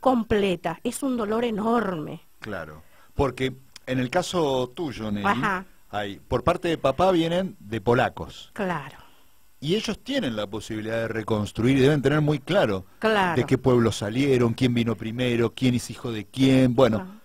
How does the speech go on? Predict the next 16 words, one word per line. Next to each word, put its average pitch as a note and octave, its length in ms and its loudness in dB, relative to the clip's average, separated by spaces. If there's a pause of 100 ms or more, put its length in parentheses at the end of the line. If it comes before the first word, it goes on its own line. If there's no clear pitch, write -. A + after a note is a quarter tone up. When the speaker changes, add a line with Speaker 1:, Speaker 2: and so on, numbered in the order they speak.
(400)
Speaker 2:
Pero E3 260 2
por D#3 160 -2
el D#3 120 0
lado G3+ 200 4
de F3+ 80 0
mamá, E3 460 2
que G#2+ 120 -8
es F2+ 60 -8
por G2 300 -4
ahí A2 100 2
donde C3 160 4
están A#2 300 -2
tus F#2+ 260 -4
raíces G2+ 460 -8
afro, D#3 360 -4
Speaker 1:
Sí. E3+ 400 -16